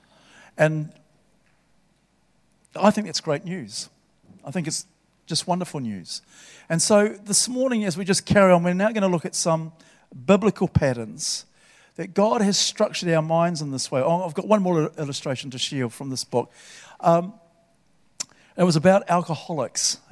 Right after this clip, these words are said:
a-, and their cravings for alcohol. And, and he writes about all the research that's done on this. And there's a part of your brain in the center of it, um, that where habits are developed and, and where they function from.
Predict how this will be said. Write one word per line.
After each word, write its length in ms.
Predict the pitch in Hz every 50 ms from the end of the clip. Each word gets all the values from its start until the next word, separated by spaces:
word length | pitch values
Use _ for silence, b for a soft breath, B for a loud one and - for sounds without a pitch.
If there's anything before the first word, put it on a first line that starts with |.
| _ _ _
a-, 220 | - 156 156 - 180
and 140 | 151 143 151
their 100 | 156 151
cravings 880 | - - - 160 175 165 170 170 170 160 151 156 147 151 151 143 - -
for 240 | - 151 139 -
alcohol. 600 | 160 143 139 135 - 139 123 117 120 123 120 117 -
And, 220 | - 135 131 139 - _
and 280 | 151 139 147 143 - b b b b b b
he 80 | 175 170
writes 340 | 180 190 180 185 185 -
about 200 | 175 151 156 147
all 60 | 160 151
the 80 | 147
research 400 | 139 147 - - - 151 - -
that's 160 | - - - -
done 140 | - 143 135
on 140 | 135 131
this. 300 | 131 131 127 - - - B B B B B B B
And 80 | 160
there's 120 | 170 165 156
a 60 | 175
part 300 | - - 208 214 247 254
of 80 | 233 202
your 100 | 185 151
brain 460 | - - 175 175 175 170 170 165 151
in 80 | 147
the 60 | 147 139
center 380 | - - 190 185 170 151 135
of 120 | 127 117 135
it, 100 | 147 - b b b b b b b b -
um, 320 | 156 151 151 151 165 175 147
that 320 | 165 160 165 165 - _ _ _ _ _ _ _ _ _ -
where 180 | 160 165 165
habits 480 | 151 135 143 180 208 185 208 208 - -
are 60 | 165
developed 600 | 135 139 127 120 151 160 170 170 170 160 - -
and, 220 | 160 143 127 131 -
and 120 | 143 131
where 120 | 135 131
they 100 | 123 127
function 520 | - - - 156 165 - - - 165 147 139
from. 360 | - - 147 127 123 127